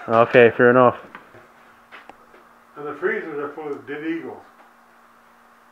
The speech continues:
Speaker 1: The freezers are full of what?
Speaker 2: Eagles. I, I collect all the eagles that turn into the wildlife in Newfoundland. They bring 'em, bring 'em here, we, we put 'em here.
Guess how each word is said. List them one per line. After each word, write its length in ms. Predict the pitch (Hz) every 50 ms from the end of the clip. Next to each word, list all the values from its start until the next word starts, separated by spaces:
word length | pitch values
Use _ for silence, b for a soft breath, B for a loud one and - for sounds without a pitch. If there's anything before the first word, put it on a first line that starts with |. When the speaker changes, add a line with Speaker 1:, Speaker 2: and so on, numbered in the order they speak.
| _ _ - -
Speaker 1:
The 80 | 123
freezers 460 | - - - 139 160 180 165 165 147
are 60 | 127 113
full 200 | - - 160 147
of 80 | 127 113
what? 300 | 147 185 226 254 - - 165
Speaker 2:
Eagles. 320 | 175 175 - 123 - - _ _ - -
I, 300 | 127 143 - - 147 147
I 20 | 147
collect 320 | - 170 185 190 - -
all 220 | 160 165 170 165
the 100 | 147 135 151
eagles 300 | 170 160 156 151 135 120
that 240 | 139 131 120 123 -
turn 240 | - 143 147 139 139
into 300 | 139 135 131 127 - 139
the 80 | 127 123
wildlife 440 | 131 156 170 160 156 147 135 - 139
in 120 | 127 123
Newfoundland. 440 | 135 151 - - 165 170 185 208 208 - _ _ _ _ _ _ _ _ _ _ _ _ _ _ _ _ _ _
They 60 | 120 113
bring 240 | 131 139 143 139
'em, 80 | 143 135 - - _ -
bring 160 | 131 139 151 151
'em 80 | 143 131
here, 340 | 135 143 151 151 147 135 127 131 139 - 123 123
we, 100 | 123 120
we 60 | 117
put 200 | 117 - 139 135 135
'em 100 | 135 127
here. 340 | 127 139 139 131 123 135 139